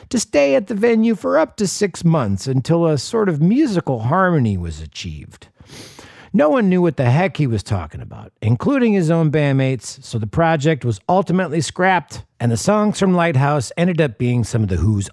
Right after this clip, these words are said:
all-time classics, like Won't Get Fooled Again,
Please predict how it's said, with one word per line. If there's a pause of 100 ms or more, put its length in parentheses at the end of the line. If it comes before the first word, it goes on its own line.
all-time
classics,
like (100)
Won't
Get
Fooled
Again,